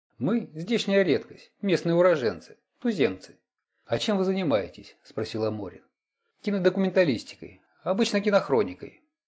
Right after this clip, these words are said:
"А кто вы, я знаю", с неким благоговейным замешательством сказала Лоретта. "Я только что видела вашего отца, сенатора Джеллисона". "Верно". Морин задумчиво посмотрела на супругов, затем широко улыбнулась.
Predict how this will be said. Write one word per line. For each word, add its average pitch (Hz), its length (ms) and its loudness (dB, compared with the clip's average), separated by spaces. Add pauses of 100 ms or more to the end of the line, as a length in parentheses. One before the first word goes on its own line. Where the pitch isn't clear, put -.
(400)
"А 110 120 -6
кто 139 200 2
вы, 208 140 0
я 220 120 2
знаю", 107 440 -4 (420)
с - 60 -12
неким 135 260 2
благоговейным 123 600 2
замешательством 117 580 -2
сказала 117 360 4
Лоретта. 120 540 0 (440)
"Я 180 100 4
только 196 260 2
что - 140 -2
видела 170 300 4
вашего 160 340 4
отца, - 460 -6
сенатора 135 480 2
Джеллисона". 117 680 -6 (500)
"Верно". 151 480 2 (220)
Морин 147 300 0
задумчиво 127 400 -2
посмотрела 117 480 0
на 120 80 -4
супругов, 104 500 -6 (320)
затем 143 260 -2
широко 117 360 2
улыбнулась. 101 640 -6